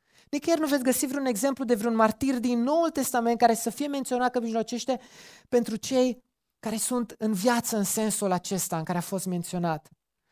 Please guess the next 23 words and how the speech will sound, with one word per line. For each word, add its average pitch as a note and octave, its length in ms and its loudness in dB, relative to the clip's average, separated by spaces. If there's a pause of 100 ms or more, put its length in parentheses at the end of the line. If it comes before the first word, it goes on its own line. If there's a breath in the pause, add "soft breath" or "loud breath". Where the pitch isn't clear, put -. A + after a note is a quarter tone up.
(140)
Dacă B3 220 2
ne B3 120 4
rugăm B3+ 420 4
unii E4 220 2
pentru A#3+ 380 0
alții A3 320 4
și A#3+ 260 -4
vedem D4 460 0
că E4 80 0
am C#4+ 100 4
fost G4+ 320 0
încurajați A#3+ 680 2
să A3+ 80 0
ne G#3+ 120 2
rugăm A3 400 2
unii A#3 220 2
pentru G3+ 320 0
alții, F#3+ 300 2
să B3+ 120 0
mijlocim B3 600 0
pentru G#3+ 280 -2
toți G3+ 360 -6
oamenii, D#3+ 520 0